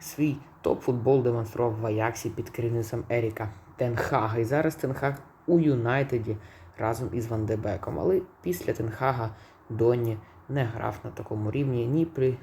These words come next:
Сульшері, ані при Лемпарді у Евертоні, також ні при Рангнікі у Манчестер Юнайтед. Дуже-дуже жалко. І ми сподіваємося, що Ван де Бек все ж таки ще зможе відновити свою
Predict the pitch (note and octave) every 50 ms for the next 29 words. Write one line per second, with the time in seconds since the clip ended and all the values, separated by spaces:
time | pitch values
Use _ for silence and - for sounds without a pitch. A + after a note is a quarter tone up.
0 | - - - - - - B2 A#2 A#2 - - - C3 C3 C#3 C3 B2 A#2 - -
1 | - - - - - _ - B2 C#3 C3 A#2+ A2 - A#2+ A#2+ A2+ G#2+ G#2+ A#2 B2
2 | A#2+ - A#2 A2 A2 A#2+ A2+ - - - A2 A2+ A2+ A#2+ C3+ B2+ B2 A#2+ B2 -
3 | - - A2+ A2 A2+ A2 G#2 - A#2 A#2+ - - A#2 - - - - - B2+ B2
4 | A#2+ - A2+ G#2+ G#2+ A2+ A#2 A2 - - A#2 A2 A2 G#2 G#2 A#2 G#2+ G#2 - -
5 | G#2+ - - - - - - - - - A#2 A2+ A2 A2+ G#2+ G#2 - A2+ G#2+ G#2+
6 | - - - - - - - - - - - - A2+ A#2 A2+ A2 A2+ C#3+ D3+ E3
7 | E3 - B2+ A2 - B2+ A#2+ A#2+ A2+ - A#2+ A2+ A2+ A2 A2 - - - - -
8 | - - - - - - - - A#2 A2+ B2 C3 D3 D#3+ E3 E3+ - - B2+ B2
9 | - - E3+ F3+ F#3+ F#3+ - - A#2+ G2+ G#2+ G2+ A2+ A#2+ B2+ A#2+ A#2 A2+ - -
10 | A#2 G#2 A2+ A2+ G#2+ A2 G#2+ - A2+ A#2+ B2+ - - - - - - - - -
11 | - D3 D3 - - C#3 - - - - - C3 A#2+ - A#2+ A#2 G#2+ A2 C3 B2+
12 | B2+ A#2 A#2 G#2+ - A#2 G#2 G#2 A2 A2 G#2+ - - - - G#2+ G#2+ G#2+ G#2+